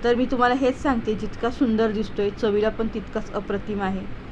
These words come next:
तर, अ, बघा आता कशी झाली आहे रेसिपी ती, झाली आहे की नाही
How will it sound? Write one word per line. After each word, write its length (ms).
तर, 520
अ, 260
बघा 240
आता 180
कशी 300
झाली 220
आहे 100
रेसिपी 420
ती, 180
झाली 200
आहे 80
की 100
नाही 140